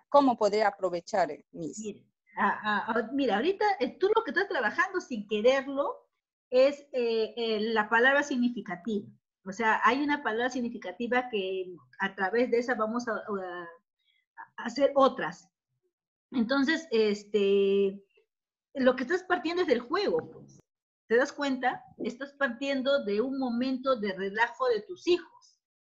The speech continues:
Speaker 2: ¿o no? De, de, de los chicos que tienes ahí. Estás partiendo de una situación relajante para ellos y es, eh, es ese, ese momento donde ellos adoptan, eh, o captan aprendizajes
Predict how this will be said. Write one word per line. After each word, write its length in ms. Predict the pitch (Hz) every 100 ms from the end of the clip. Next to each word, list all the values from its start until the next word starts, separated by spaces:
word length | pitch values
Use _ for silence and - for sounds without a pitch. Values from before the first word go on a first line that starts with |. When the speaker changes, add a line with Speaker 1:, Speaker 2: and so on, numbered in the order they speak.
| _ -
Speaker 2:
¿o 80 |
no? 300 | 202 220 370
De, 160 | 220 180
de, 260 | 180 185 185
de 120 | 180
los 180 | 180 -
chicos 240 | 247 262
que 100 | 233
tienes 380 | 214 240 269 247
ahí. 380 | 214 302 226 190
Estás 260 | 202 247
partiendo 800 | 247 269 240 269 269 262 262 311 - _ _
de 200 | 196 226
una 300 | 247 285 294
situación 880 | 285 233 202 202 - 247 254 262 247 196
relajante 1000 | 226 185 185 - - 285 277 294 277 -
para 300 | 202 180 180
ellos 520 | 226 302 214 226 349 _ _ _ _
y 240 | 240 240 277
es, 260 | 330 - _ _ _ _ _ _ _
eh, 260 | 247 240 226
es 180 | 302 311
ese, 260 | 330 339 320
ese 260 | 311 320 311
momento 520 | 262 240 294 311 302
donde 260 | 233 220
ellos 260 | 285 311 - _ _ _ _ _ _
adoptan, 680 | 214 214 262 311 302 294 -
eh, 160 | 214 -
o 100 | 226
captan 380 | - 240 240 269
aprendizajes 880 | 226 214 196 208 - 277 254 311 554